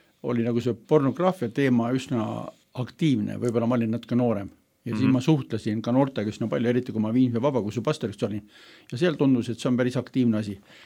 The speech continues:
Speaker 1: Ja mul tundub tänapäeval, et, et see porno asi üldse nagu ei puuduta enam usklikke. Kuidas tegelikult on?
Speaker 2: Ma arvan, et tegelikult on niimoodi, et,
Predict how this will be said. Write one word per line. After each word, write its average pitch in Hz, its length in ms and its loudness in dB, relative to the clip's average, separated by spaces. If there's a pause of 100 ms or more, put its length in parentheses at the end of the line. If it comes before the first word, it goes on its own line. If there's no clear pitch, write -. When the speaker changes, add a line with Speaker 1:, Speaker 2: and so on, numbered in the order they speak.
(180)
Speaker 1:
Ja 120 60 0
mul 156 120 6
tundub 151 340 0
tänapäeval, 135 520 6
et, 127 260 0
et 131 180 -6
see 143 80 -2
porno 151 240 2
asi 131 160 2
üldse 170 280 0
nagu 101 200 -2
ei 104 100 -4
puuduta 120 380 -4
enam 110 180 0
usklikke. 104 540 -6 (420)
Kuidas - 240 -6
tegelikult 120 460 -4
on? - 60 -16 (1120)
Speaker 2:
Ma 104 180 -2
arvan, 101 140 -2
et 104 40 -8
tegelikult 113 600 4
on 98 180 -4
niimoodi, 104 320 -2
et, - 320 -10